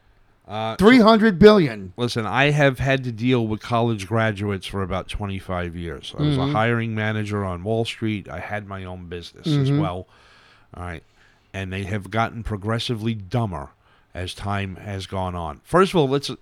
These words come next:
Speaker 1: let's understand something. You don't go to college to get an education.
Speaker 2: No.
Speaker 1: The purpose of college is to network.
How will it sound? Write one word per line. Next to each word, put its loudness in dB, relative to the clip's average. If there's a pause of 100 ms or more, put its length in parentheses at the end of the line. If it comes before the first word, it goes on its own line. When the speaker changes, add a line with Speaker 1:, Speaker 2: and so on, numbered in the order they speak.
Speaker 1:
let's -4
understand -4
something. -10
You -4
don't 2
go 2
to -2
college 2
to -6
get -2
an -4
education. -6 (440)
Speaker 2:
No. -2 (520)
Speaker 1:
The -6
purpose 6
of -2
college 2
is -6
to -8
network. -6